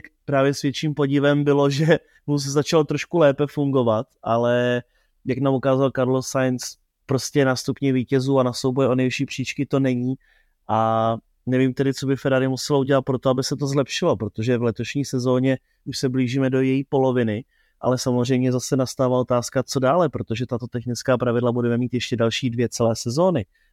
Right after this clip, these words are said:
a Ferrari už teď vyčerpalo svůj potenciál. Hlavně kouká ke konkurence, inspiruje se u ní, což samozřejmě pak, když budou chtít pomýšlet na titul, tak nikdy není to správná volba.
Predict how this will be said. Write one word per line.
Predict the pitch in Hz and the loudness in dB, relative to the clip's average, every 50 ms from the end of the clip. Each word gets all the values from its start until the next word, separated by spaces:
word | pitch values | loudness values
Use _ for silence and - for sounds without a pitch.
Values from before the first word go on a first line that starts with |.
| _ - | _ -8
a | 127 | -6
Ferrari | - - 135 123 120 120 | -2 0 2 2 4 2
už | 123 113 - | 2 0 0
teď | - 123 113 | 0 0 0
vyčerpalo | 120 107 - - 117 - - 117 113 | 0 -2 -2 -2 -2 0 0 0 0
svůj | 107 - - 123 110 | 0 0 -2 -2 -2
potenciál. | - 120 101 - 110 107 - - - 110 98 92 92 - _ _ _ _ _ | -2 -4 -2 -2 -2 -2 -4 -4 -2 -2 -2 -2 -4 -6 _ _ _ _ _
Hlavně | - 120 113 110 117 117 | -4 -2 -2 -2 -2 -2
kouká | - 135 127 - - 135 135 135 | -2 -2 -2 0 0 0 0 0
ke | - 143 123 | -2 -4 -2
konkurence, | - 135 127 120 135 127 127 123 120 - 143 131 | -2 -2 0 0 2 2 2 0 0 0 0 0
inspiruje | 123 120 - - - 127 127 123 | 0 -2 -4 -4 -2 0 0 0
se | - - 143 | 0 -2 -2
u | - 139 135 | -2 -2 -2
ní, | 131 123 117 | -2 -2 -2
což | - - 147 - - - - | -4 -6 -6 -6 -6 -8 -6
samozřejmě | - - 131 123 120 120 127 123 123 123 127 131 127 - _ _ _ _ | -4 -2 0 0 0 0 0 0 2 2 2 0 0 -2 _ _ _ _
pak, | - 135 - | -8 -4 -2
když | - 127 123 | 0 0 0
budou | 131 123 131 131 127 | 0 2 2 2 0
chtít | 113 - - 135 | 0 -2 -4 -4
pomýšlet | 120 131 123 123 110 - 135 | -2 -2 -2 -2 -2 -2 -2
na | 127 127 120 | 0 -2 -2
titul, | - 127 117 - 127 | -2 -4 -2 -4 -4
tak | 120 135 127 123 | -2 -4 -4 -2
nikdy | 127 120 117 135 | -4 -2 -2 0
není | 131 135 120 113 | 0 0 0 0
to | 110 - 107 | 0 -2 -6
správná | - - - 107 107 104 104 107 104 | -6 -2 0 2 2 2 2 0 0
volba. | 101 101 101 92 92 90 | 0 -2 -2 -4 -6 -8